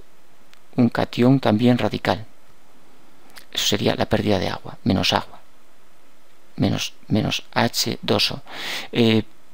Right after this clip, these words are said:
eso, este se puede llamar M menos dieciocho, M menos dieciocho. Vamos a mirar esa, esa molécula, qué masa molecular tiene.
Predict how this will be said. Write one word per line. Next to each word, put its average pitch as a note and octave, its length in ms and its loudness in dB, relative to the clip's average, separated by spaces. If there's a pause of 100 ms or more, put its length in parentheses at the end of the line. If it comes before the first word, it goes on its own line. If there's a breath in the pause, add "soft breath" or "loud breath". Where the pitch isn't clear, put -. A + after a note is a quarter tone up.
(1200)
eso, - 240 2
este - 400 2 (220)
se - 120 -2
puede A2+ 180 4
llamar A2+ 260 6
M B2+ 260 8
menos C3+ 360 4
dieciocho, A2 500 0 (520)
M B2 200 6
menos A2+ 200 4
dieciocho. - 420 -2 (1120 loud breath)
Vamos C3 180 4
a A#2+ 40 6
mirar A#2 360 10 (500 loud breath)
esa, A2 380 6
esa - 160 2
molécula, A2+ 400 6
qué A2+ 120 2
masa A2+ 220 6
molecular A2 380 4
tiene. B2+ 340 6